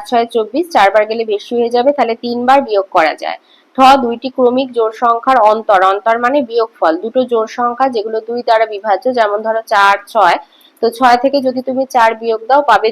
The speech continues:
দুই, তার মানে সর্বদা জোড় সংখ্যা হয়। জোড় সংখ্যা বা দুটি ক্রমিক সংখ্যার অন্তর সর্বদা জোড় সংখ্যা বা জোড় সংখ্যা না লিখে লিখবে দুই, দুই। দুটি জোড় সংখ্যার অন্তর সর্বদা দুই। ধরো ষোলো, চোদ্দ,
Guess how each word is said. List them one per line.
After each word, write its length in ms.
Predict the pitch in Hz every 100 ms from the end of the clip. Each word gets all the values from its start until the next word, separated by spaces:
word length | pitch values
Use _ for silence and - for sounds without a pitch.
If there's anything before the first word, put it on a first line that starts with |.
| 220
দুই, 200 | 226 175
তার 200 | 165 202 208
মানে 180 | 233 302
সর্বদা 440 | 269 196 208 233
জোড় 260 | 277 226 208
সংখ্যা 440 | - 202 190 180
হয়। 220 | 160 147 - _ _ _ _ _ -
জোড় 240 | 233 247
সংখ্যা 400 | 254 277 277 302 294
বা 160 | 233 202
দুটি 200 | 202 233
ক্রমিক 320 | 254 240 240
সংখ্যার 560 | 240 262 262 254 285 359
অন্তর 340 | 302 226 233 269
সর্বদা 460 | 269 214 196 220 247
জোড় 260 | 233 202
সংখ্যা 440 | 208 233 233 226 262
বা 220 | 214 190 180 - _ _ _
জোড় 260 | 220 254 254
সংখ্যা 340 | 285 277 285
না 120 | 277 247
লিখে 260 | 247 294 285
লিখবে 320 | 240 233 285 247 -
দুই, 240 | 220 185 160 _ _ _ _ _ - 190
দুই। 240 | 220 220 160 - _ _ _ _ _ _
দুটি 260 | 202 233 277
জোড় 220 | 254 226
সংখ্যার 460 | 226 247 240 247 269
অন্তর 340 | 233 208 226 269
সর্বদা 500 | 269 202 214 226 359 480 _ _ -
দুই। 320 | 190 240 170 -
ধরো 280 | 233 240 240
ষোলো, 340 | - 254 240 262
চোদ্দ, 360 | 262 214 190